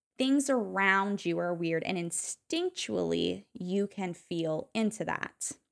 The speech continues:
This is where your intuition can get complicated. Joe Dispenza, and I think those of you who know me know that I don't worship Joe Dispenza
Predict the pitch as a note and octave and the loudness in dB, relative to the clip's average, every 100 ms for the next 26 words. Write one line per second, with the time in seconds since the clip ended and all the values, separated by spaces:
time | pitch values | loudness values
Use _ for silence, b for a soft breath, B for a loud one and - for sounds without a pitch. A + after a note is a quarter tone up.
0 | _ _ _ _ _ _ _ - G#3+ A3+ | _ _ _ _ _ _ _ 0 4 4
1 | C#4+ - - - _ _ _ _ - A3+ | 4 0 -6 -8 _ _ _ _ 0 4
2 | G#3 G#3+ B3 G#3+ G3 G3 E3+ E3 - G3+ | 6 6 6 6 2 -2 -2 -2 0 0
3 | B3 D4+ D#4+ _ _ A3 G3 F3+ - _ | 0 0 -4 _ _ -2 4 2 2 _
4 | _ - F4+ C#4 - - - - - - | _ 0 2 2 -2 -2 -2 -8 -14 -18
5 | _ _ _ _ _ _ _ _ _ _ | _ _ _ _ _ _ _ _ _ _
6 | _ _ - - C4+ D#4 E4+ - E3+ F#3 | _ _ -8 8 8 8 2 2 0 2
7 | F#3+ F#3+ - F#3 F3 B B B - G#3 | 2 4 2 -2 -4 B B B -4 -2
8 | G#3+ G3 F#3 F#3 F#3+ G3+ G#3+ G3+ G3+ G3 | 2 2 2 -4 -4 0 2 2 0 0
9 | F#3+ F3 F3 F3 E3+ - b b _ _ | 2 2 4 4 2 0 b b _ _
10 | - F3+ E3+ E3 E3 F3 A#3 A3 A3 G#3 | 2 4 2 0 0 0 -4 -2 2 2
11 | G#3 - G3+ G3+ G3+ G3 G3 G3 | 0 -4 -2 -2 0 2 2 -2